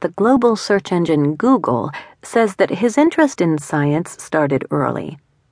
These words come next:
As explained in The Economist, when he was twelve, he read a biography of Nikola Tesla,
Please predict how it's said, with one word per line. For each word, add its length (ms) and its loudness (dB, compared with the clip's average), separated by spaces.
As 160 2
explained 640 0
in 180 0
The 140 2
Economist, 840 -2
when 100 4
he 80 6
was 220 4
twelve, 580 -2
he 160 2
read 180 4
a 80 4
biography 880 2
of 200 -2
Nikola 380 0
Tesla, 640 -4